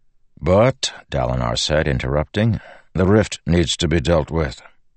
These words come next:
Evie broke off, looking at him, then back down at the page. She continued reading. Unfortunately, our meeting will have to wait a few storms longer.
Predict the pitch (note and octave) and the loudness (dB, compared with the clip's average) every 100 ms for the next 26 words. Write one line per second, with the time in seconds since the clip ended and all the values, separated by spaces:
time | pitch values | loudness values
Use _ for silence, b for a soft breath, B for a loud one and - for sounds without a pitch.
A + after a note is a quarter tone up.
0 | _ _ _ _ _ _ _ - F#2+ C2+ | _ _ _ _ _ _ _ -2 0 0
1 | A1 C#2+ C2+ D2+ C2+ D2 - F2+ B1+ G1+ | 0 -2 0 0 0 -2 -4 -4 -4 -6
2 | G1+ D#2+ A#2 - - C#2 C2 C2+ A#1+ - | -6 -2 0 -2 -4 -2 0 -2 -2 -4
3 | B1 G#1 A#1 - E2 C2+ - - - _ | -4 -4 -10 -4 -2 -2 -8 -12 -12 _
4 | _ _ _ _ - E2 D#2 C#2+ F2+ D#2+ | _ _ _ _ -6 -2 -2 0 2 0
5 | A#1+ E2 E2 - - _ _ _ _ _ | 0 -2 -2 -4 -14 _ _ _ _ _
6 | _ _ _ _ _ _ G#2 A#2 - C3 | _ _ _ _ _ _ 2 2 2 -2
7 | C3+ - G#2+ G2+ - G#2 A#2+ A#2+ F#2 F#2 | -2 0 2 2 2 2 2 2 4 4
8 | G#2+ G#2 G2+ G2+ F#2 G2+ G2 F2 F2+ G2+ | 2 2 2 2 2 -2 -2 -2 2 2
9 | - D2 A2+ G#2+ - G#2+ G#2 G2 - G2 | 0 -2 0 0 0 0 2 2 2 2
10 | F#2+ C#2+ D2+ C2+ | 2 2 -2 -6